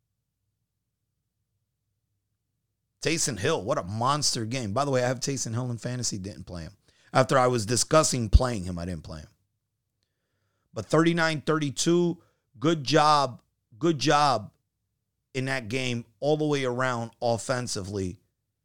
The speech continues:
And give Geno Smith some credit. You know, everyone thought that the,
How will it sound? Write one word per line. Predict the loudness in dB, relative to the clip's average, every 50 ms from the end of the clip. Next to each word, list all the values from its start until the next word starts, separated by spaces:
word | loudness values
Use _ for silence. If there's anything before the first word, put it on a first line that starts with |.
| _ _ _ _ _ _ _ _ _ _
And | -10 -8 -6 -4
give | -4 -4 -4
Geno | -2 -2 -2 -2 -2 -2 -4
Smith | -4 -6 -4 -4 -4 -4 -4 -6 -8 -12 _ _ _ _ _ _ _ _ _ _ _ _ _ _ _ _
some | -4 -4 -2 -2 -4 -8
credit. | -6 -4 -2 -2 -2 -2 -4 -6 -10 _ _ _ _
You | -10 -8
know, | -6 -4 -4 -4 -6 -6 -4
everyone | -4 -2 -2 -2 -2 -2 -2 -2 -2 -2 -2 -2 -4 -6 -10 _ _ _ _ _ _ _ _ _
thought | -2 -2 -2 -2 -4 _ -4
that | -2 0 0 2 0 0 -2 -6 _ _ -16 -16 -16 _ _ _ _ _ _ _ _ _ _ _ -20 -14 -8
the, | -6 -4 -4 -2 -4 -4 -4 -4 -4 -6 -6 -6 -8 -10 -12 -14